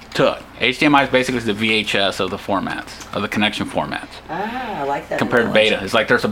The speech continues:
Speaker 1: better way to do it.
Speaker 2: Sure.
Speaker 1: But Sony and Philips and Paramount Pictures, they drove that H D M I because it is a very controllable with H D C P.
Speaker 2: Interesting.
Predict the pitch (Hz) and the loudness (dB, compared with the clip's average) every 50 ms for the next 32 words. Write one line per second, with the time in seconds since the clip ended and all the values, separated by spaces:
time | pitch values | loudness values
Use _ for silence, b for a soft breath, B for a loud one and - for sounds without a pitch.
0 | - 131 131 135 139 139 139 139 135 127 131 147 151 151 147 139 123 - - 156 | 4 4 4 6 6 6 6 4 4 2 2 2 2 2 2 0 0 4 6 6
1 | 127 110 - 147 135 131 131 - - B B B B B B B B B - - | 6 6 6 6 6 6 6 4 2 B B B B B B B B B -20 -14
2 | - - - - 139 127 131 135 135 135 135 135 131 131 127 120 110 - - 131 | -10 -4 2 4 6 6 6 6 6 6 6 6 4 4 4 2 2 2 4 4
3 | 127 127 131 131 127 127 127 - - 123 113 110 104 90 90 - 131 123 123 120 | 6 6 6 6 6 4 2 2 2 2 2 2 2 0 0 4 4 6 6 6
4 | 123 120 113 - - 139 123 123 - - 123 120 113 107 98 113 110 110 107 113 | 6 4 2 2 2 2 2 2 2 0 0 0 0 0 0 0 0 2 2 2
5 | 113 113 110 110 107 107 104 - - - 104 110 - - 107 104 101 101 95 87 | 2 2 2 2 2 2 2 2 0 0 0 0 0 0 0 0 2 2 2 2
6 | 87 85 87 - - - - - - - - 113 - - 110 110 107 104 - - | 0 -2 -4 -6 -12 -18 -20 -20 -8 -4 -4 -2 0 2 2 2 2 0 -2 -2
7 | - 110 104 107 104 101 107 107 - - 104 101 104 104 104 104 104 - 104 98 | 0 0 2 2 2 2 0 0 0 0 0 0 0 0 0 0 0 -2 -4 -2
8 | - - 113 117 117 117 107 113 113 113 113 110 107 101 - - - - - - | 0 2 2 2 2 0 0 0 0 0 0 0 -4 -6 -8 -12 -18 -20 -20 -6
9 | - 101 104 98 95 101 101 - - - - - - - - - 76 - - - | -2 -2 0 0 0 -2 -4 -4 -6 -6 -6 -6 -8 -10 -10 -12 -12 -14 -16 -18
10 | - - - - - - - - - - - - 143 143 139 - - - - - | -18 -20 -20 -20 -20 -20 -20 -20 -20 -20 -12 -8 -8 -8 -8 -8 -12 -12 -12 -12
11 | - | -14